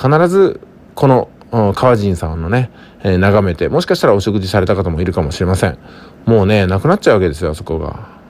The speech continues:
うん。うん、いやー、本当にこれで良かったのかなと思いますよね。この川尻さんの後を継ぐ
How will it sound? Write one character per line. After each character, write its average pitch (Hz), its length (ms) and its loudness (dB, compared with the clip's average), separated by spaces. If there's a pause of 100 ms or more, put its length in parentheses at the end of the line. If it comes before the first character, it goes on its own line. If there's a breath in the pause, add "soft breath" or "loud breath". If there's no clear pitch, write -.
(240)
う - 1600 -14
ん。 - 400 -8
う - 40 -8
ん、 87 40 -4
い 90 60 -2
や 85 160 2
ー、 78 500 -2 (120)
本 101 220 -8
当 95 100 -4
に 90 40 -6
こ - 160 2
れ 107 60 2
で 101 80 2
良 107 100 2
か 165 120 2
っ - 40 -4
た 160 160 0
の 123 80 0
か 113 100 0
な 127 220 2
と 113 80 0
思 107 60 2
い - 20 2
ま 117 60 2
す 113 100 -2
よ 98 60 2
ね。 107 580 2 (580)
こ 127 120 2
の 120 100 4
川 135 240 4
尻 135 200 0
さ 117 140 2
ん 117 80 2
の 113 160 2
後 139 220 4
を 107 40 2
継 - 200 -4
ぐ 127 300 4